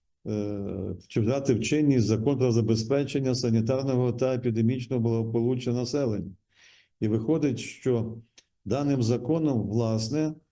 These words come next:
е, сьогодні в сфері громадського здоров'я під нагляд, е, фахівців громадського здоров'я вводяться напрямки соціального та психічного здоров'я, здоров'я матері, дитини, репродуктивного здоров'я,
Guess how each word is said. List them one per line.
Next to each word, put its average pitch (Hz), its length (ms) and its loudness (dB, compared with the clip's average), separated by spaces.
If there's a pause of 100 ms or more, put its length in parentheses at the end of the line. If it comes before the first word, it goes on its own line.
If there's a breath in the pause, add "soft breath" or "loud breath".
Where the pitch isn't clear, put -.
(420)
е, 101 180 -2
сьогодні 127 800 0
в 101 420 0
сфері 139 360 -4
громадського 127 720 -2
здоров'я 135 380 0
під 113 340 -4
нагляд, 131 600 -2 (540)
е, 104 140 -2
фахівців 120 720 -2
громадського 120 560 0
здоров'я 104 280 0
вводяться 139 640 -2 (580 soft breath)
напрямки 123 640 0
соціального 131 640 0
та 127 180 -2
психічного 120 720 -2
здоров'я, 139 600 0 (500)
здоров'я 139 380 2
матері, 131 460 2
дитини, 123 400 0
репродуктивного 117 840 0
здоров'я, 143 560 -4